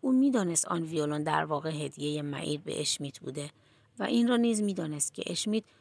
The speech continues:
به خانوادهٔ آنها برای فرار کمک کرده است. وقتی راشل از او پرسید اینها را از کجا می‌داند، وایسمن برایش توضیح داد که در زمان حبسش در اردوگاه آشویتس با فردی دیدار کرده است که معیر را می‌شناخت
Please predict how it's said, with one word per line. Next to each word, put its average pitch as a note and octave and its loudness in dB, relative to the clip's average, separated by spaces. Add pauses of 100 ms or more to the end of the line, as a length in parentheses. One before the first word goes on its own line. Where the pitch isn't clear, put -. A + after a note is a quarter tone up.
(120)
به G#3+ -8
خانوادهٔ G#3 0
آنها F#3 0
برای F3 0
فرار E3 -2
کمک D#3+ -2
کرده D#3+ -10
است. D3 -8 (880)
وقتی A#3 -2
راشل A#3 2
از G3 2
او G3+ -4
پرسید G3 -2
اینها F#3+ -4
را G#3+ 2
از - 0
کجا F3+ -4
می‌داند، F3 -2 (420)
وایسمن A#3 0
برایش G3+ 2
توضیح E3 -4
داد D3+ -8
که F#3 -8
در E3+ 0
زمان F3 -2
حبسش F#3 0
در E3+ -4
اردوگاه E3 -2
آشویتس F3+ 0 (420)
با G3 -2
فردی A#3 2
دیدار F#3 -2
کرده E3 -2
است D#3 -4
که F3+ -8
معیر F3 2
را G#3+ -2
می‌شناخت D3+ -4